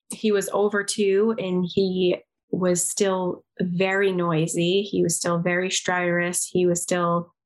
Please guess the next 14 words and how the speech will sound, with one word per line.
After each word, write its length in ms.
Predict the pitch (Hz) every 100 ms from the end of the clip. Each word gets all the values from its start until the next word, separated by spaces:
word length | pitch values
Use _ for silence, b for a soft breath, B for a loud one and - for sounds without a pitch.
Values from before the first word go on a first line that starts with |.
| -
on 200 | 185 185
failure 400 | - 190 190 185
to 160 | 185
thrive 560 | - 185 160 175 202 202
because 360 | 180 - 175 -
he 260 | 175 175
just, 340 | 170 180 - - B B B B B B B _
everything 540 | 196 208 202 202 196 180
he 240 | 185 175
ate, 400 | - 185 262 - - -
he 140 | 180 180
would 220 | 175 170
burn 260 | 175 180
off. 380 | 214 233 - -